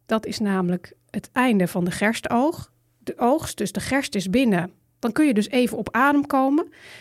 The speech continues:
En waarom moest je dan naar een tempel toe, naar een stad toe? Omdat je, en dat is niet alleen in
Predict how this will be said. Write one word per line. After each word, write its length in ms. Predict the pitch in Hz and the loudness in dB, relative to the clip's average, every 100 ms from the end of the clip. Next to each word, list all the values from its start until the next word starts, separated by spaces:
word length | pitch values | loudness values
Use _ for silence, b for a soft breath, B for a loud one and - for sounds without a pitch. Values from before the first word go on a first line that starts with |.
| B | B
En 180 | - 240 | -2 2
waarom 280 | 269 294 262 | 4 4 4
moest 180 | 262 - | 2 0
je 100 | 214 | 2
dan 380 | 233 208 196 - _ | 2 2 0 -6 _
naar 320 | 220 220 208 - | 0 2 2 0
een 200 | 185 - | -2 2
tempel 440 | 240 285 285 269 | 2 2 2 0
toe, 240 | - 320 254 | 2 4 4
naar 200 | 190 190 | 2 0
een 100 | 165 | -4
stad 360 | - 240 - | 0 0 2
toe? 220 | 254 269 - b b b b b | 0 -2 -4 b b b b b
Omdat 520 | - 254 240 262 214 - | -4 0 2 2 2 2
je, 280 | 349 349 - | 2 2 -4
en 180 | - 226 | -2 0
dat 140 | 220 | 0
is 140 | 226 - | -2 0
niet 240 | 214 208 | -2 0
alleen 360 | 185 185 175 - | 0 2 0 -2
in 340 | 190 180 - | 2 2 2